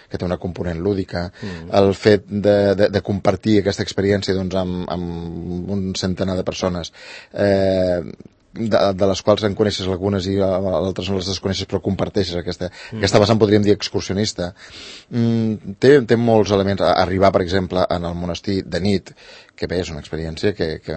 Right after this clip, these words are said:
Speaker 1: molta gent l'ha tingut, però molta gent no l'ha tingut, i, i, i poder entrar al claustre, eh,
Speaker 2: Mm.
Speaker 1: de nit, doncs, home, és, és un, és una, és una experiència visual, eh, i personal bonica.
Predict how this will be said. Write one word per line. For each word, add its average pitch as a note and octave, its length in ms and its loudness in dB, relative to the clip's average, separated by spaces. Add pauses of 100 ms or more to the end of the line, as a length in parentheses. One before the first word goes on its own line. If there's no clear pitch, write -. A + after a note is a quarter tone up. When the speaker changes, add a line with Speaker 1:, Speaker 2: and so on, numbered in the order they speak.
(140)
Speaker 1:
molta E2 680 -8
gent E2+ 100 -8
l'ha D#2+ 80 -8
tingut, F2+ 380 -4
però G2 160 0
molta F2+ 280 0
gent F2 120 -6
no D#2+ 80 -6
l'ha D#2 80 -6
tingut, G2+ 400 -4
i, G2 60 -4 (180)
i, F#2 360 -6 (100)
i - 20 -10
poder G2 300 -4
entrar F#2+ 240 -2
al F2+ 100 -4
claustre, F#2+ 440 -4
eh, - 20 -20 (460)
Speaker 2:
Mm. F#2 360 2
Speaker 1:
de G#2 100 6
nit, G#2+ 260 4
doncs, G2+ 260 2
home, G2+ 240 2 (140)
és, E2 200 -4
és E2 140 -4
un, E2+ 540 -6
és D#2+ 80 -10
una, F2 180 -6 (400)
és E2+ 120 -8
una F2+ 100 -4
experiència F#2 560 -4
visual, F2+ 540 0 (440)
eh, F#2 320 0 (260)
i F#2 60 -4
personal G2 600 -2
bonica. G2 420 -2